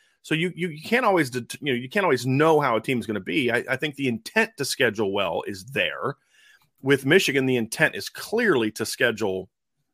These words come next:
cupcakes to get ready for Big Ten play, and I just don't have a ton of respect. I mean, if you run the table, you, you're in. But I think it puts Michigan in a situation where you can't afford to lose to Ohio State and make an argument to be in the playoff because you have no, you tested yourself in zero ways outside of your conference.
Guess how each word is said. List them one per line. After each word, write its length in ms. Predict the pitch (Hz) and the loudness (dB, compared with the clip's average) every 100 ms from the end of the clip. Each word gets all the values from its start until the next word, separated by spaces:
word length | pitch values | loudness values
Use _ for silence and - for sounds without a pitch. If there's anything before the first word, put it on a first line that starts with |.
| _ | _
cupcakes 680 | - 262 - 95 - - - - _ _ _ | -6 -4 0 -2 -4 -10 -10 -14 _ _ _
to 60 | 139 | -4
get 80 | 147 | 2
ready 180 | 151 | 2
for 120 | 135 131 | 2 0
Big 180 | 131 | 0
Ten 200 | 131 131 | 2 -2
play, 340 | 123 71 50 - | 0 -4 -4 -6
and 340 | 104 113 107 - | -2 0 0 0
I 120 | 117 | 0
just 220 | 113 110 | 0 -4
don't 200 | 120 110 | -4 -4
have 160 | 107 98 | -2 -4
a 80 | 90 | -4
ton 240 | - 117 | -4 -4
of 40 | 98 | -4
respect. 300 | - 110 - | -4 -2 4
I 20 | |
mean, 120 | 180 | 4
if 100 | 160 | 4
you 80 | 185 | 2
run 240 | 180 233 | 2 2
the 60 | 135 | 2
table, 280 | 208 196 117 | 0 0 0
you, 140 | 117 107 | -2 -6
you're 200 | 113 104 | -6 -2
in. 260 | 156 - - _ _ _ _ _ | -2 -4 -16 _ _ _ _ _
But 140 | 120 135 | 2 4
I 80 | |
think 160 | 147 170 | 4 2
it 100 | 131 | 2
puts 220 | 160 127 | 0 0
Michigan 320 | 147 151 139 | 0 0 0
in 100 | 131 | 0
a 40 | 120 | 0
situation 540 | 139 - 127 156 - | -2 0 0 0 0
where 100 | 120 | -2
you 140 | 104 180 | -2 -2
can't 200 | 208 185 | 2 2
afford 300 | 185 233 226 | 4 2 2
to 40 | |
lose 200 | 113 95 | 0 0
to 60 | 95 | -2
Ohio 200 | 92 85 | -4 -4
State 320 | - 92 92 | -6 -8 -8
and 140 | 104 113 | -4 2
make 180 | 123 127 | 2 4
an 80 | |
argument 360 | 123 113 123 143 | 4 4 2 -2
to 60 | 147 | 0
be 80 | |
in 60 | 165 | 0
the 60 | 175 | 0
playoff 340 | 240 339 90 - | 0 0 -2 -4
because 320 | 110 120 110 - - _ - | -2 0 -2 -10 -20 _ -4
you 140 | 151 | 2
have 160 | 147 135 | 2 2
no, 320 | 143 170 147 | 2 2 2
you 140 | 151 | -2
tested 340 | 151 175 170 147 | -2 -2 0 -2
yourself 360 | 143 151 139 - | 0 2 0 0
in 100 | 127 | -6
zero 400 | 110 120 175 160 | -4 2 4 4
ways 320 | 147 135 113 | 4 0 0
outside 260 | 117 95 113 | -2 0 -2
of 60 | |
your 100 | 98 87 | -4 -6
conference. 600 | 107 80 - - - | -6 -6 -10 -16 -16